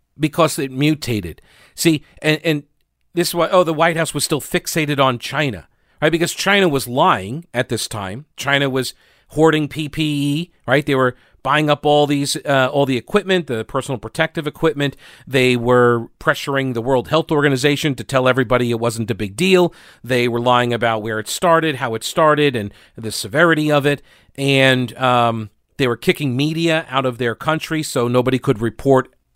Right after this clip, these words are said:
what was actually occurring. And, uh, then the, the virus spreads to Europe first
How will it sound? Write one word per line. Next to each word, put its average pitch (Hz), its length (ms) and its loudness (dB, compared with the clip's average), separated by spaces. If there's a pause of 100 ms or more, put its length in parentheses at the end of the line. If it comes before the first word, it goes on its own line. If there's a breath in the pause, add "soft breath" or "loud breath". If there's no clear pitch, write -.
(140)
what 131 160 -6
was 110 100 -6
actually 120 460 -2
occurring. 143 500 2 (720 soft breath)
And, 135 640 2
uh, 123 240 -2
then 151 320 2
the, 127 300 -2 (160)
the 120 180 -4
virus 147 560 0 (540)
spreads 160 500 -2
to 143 140 -8
Europe 139 360 2
first - 540 0